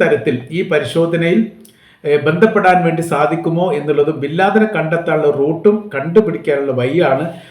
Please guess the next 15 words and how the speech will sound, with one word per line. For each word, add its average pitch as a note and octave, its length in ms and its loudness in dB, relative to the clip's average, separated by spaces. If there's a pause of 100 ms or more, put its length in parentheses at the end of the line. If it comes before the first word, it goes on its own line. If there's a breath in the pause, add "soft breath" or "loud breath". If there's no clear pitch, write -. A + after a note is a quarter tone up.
(120)
അവർ C#3+ 160 2
യഥാർത്ഥത്തിൽ C#3+ 600 -2
ബയോമെട്രിക്കൽ D#3 920 -2
വിവരം C3+ 440 -2
എന്ന C3 200 -6
രീതിയിൽ A#2 380 -2 (140)
അവർ A2+ 260 -4
നടത്തിയിരുന്നത്. A2 600 -8 (1700 soft breath)
അപ്പൊ F#3+ 140 2
ഇതിൽ A#3 180 4
സത്യസന്ധമായിരിക്കുന്ന A#3 1040 4
കാര്യങ്ങളൊന്നുമല്ല. F3 500 2
അവർ G3 180 0
പറയുന്ന G#3 180 4
കാര്യം F3 440 2